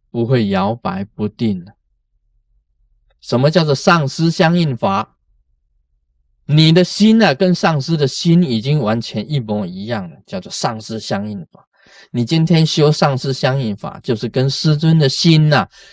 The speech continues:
完全一模一样了。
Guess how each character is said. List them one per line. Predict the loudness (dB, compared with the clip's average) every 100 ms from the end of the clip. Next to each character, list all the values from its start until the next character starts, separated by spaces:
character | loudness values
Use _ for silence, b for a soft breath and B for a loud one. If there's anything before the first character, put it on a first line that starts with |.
| B
完 | 0 4 4 2 -2
全 | -4 0 2 2 0
一 | 4 6
模 | 6 6 4 2
一 | -2 0
样 | 2 2 -2
了。 | -10